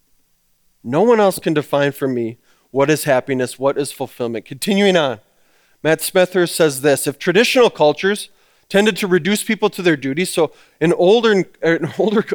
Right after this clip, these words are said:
olden, in olden cultures, uh, people were their duties. You were, "Who are you?" "I'm a barber." "Who are you?" "I'm a baker." "My last name's Baker and I bake." It's kind of a sweet gig, though. I wouldn't mind being a baker. Um, <laughs> if traditional cultures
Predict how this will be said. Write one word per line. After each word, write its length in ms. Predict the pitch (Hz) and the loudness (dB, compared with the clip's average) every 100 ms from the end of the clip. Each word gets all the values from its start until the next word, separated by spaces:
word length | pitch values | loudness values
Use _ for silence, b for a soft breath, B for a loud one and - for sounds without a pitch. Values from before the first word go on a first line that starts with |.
| - | -10
olden, 420 | 127 143 226 185 | -8 -6 -6 -6
in 140 | - 180 | -6 -2
olden 360 | 160 180 226 | -2 -2 -2
cultures, 640 | 180 156 147 - 180 175 - B B B B | -2 -4 -2 -2 -4 -6 -16 B B B B
uh, 280 | 175 - | -6 -4
people 380 | 185 226 233 240 | 0 0 2 2
were 160 | 208 220 | 4 2
their 180 | 220 226 | 2 0
duties. 360 | 170 208 240 | 2 0 0
You 80 | 214 | 0
were, 180 | 214 190 B B | 2 0 B B
"Who 160 | 240 262 | 2 6
are 160 | 233 | 6
you?" 160 | 190 135 | 4 2
"I'm 100 | 180 | 2
a 60 | |
barber." 500 | 190 208 202 165 123 - | 4 6 6 4 -2 -4
"Who 140 | 214 | 2
are 160 | 233 226 | 4 4
you?" 140 | 170 | 4
"I'm 100 | 156 | 2
a 60 | 196 | 2
baker." 520 | 170 214 202 151 120 | 4 4 2 -4 -6
"My 120 | 131 | 0
last 260 | 156 180 - | 4 4 2
name's 200 | 202 202 | 0 0
Baker 400 | 180 208 196 214 | 2 0 2 0
and 100 | 180 | 2
I 60 | |
bake." 480 | 160 202 170 - _ _ b b b b _ | 2 2 0 -4 _ _ b b b b _
It's 100 | - | -10
kind 120 | 294 | -8
of 60 | 120 | -8
a 40 | |
sweet 320 | - 135 127 | -8 -8 -8
gig, 220 | - 110 | -8 -10
though. 120 | 101 101 | -8 -6
I 80 | |
wouldn't 220 | 147 131 87 | -4 -6 -10
mind 160 | 90 | -14
being 180 | 92 90 | -16 -16
a 40 | |
baker. 500 | 90 90 90 - 92 _ | -16 -18 -18 -20 -20 _
Um, 240 | - 170 165 | -2 -2 -2
<laughs> 20 | |
if 260 | - 147 208 | -6 -8 -8
traditional 520 | - 269 240 - 349 | -6 -2 -2 0 -2
cultures 520 | - 175 165 190 185 | 0 0 0 -4 -8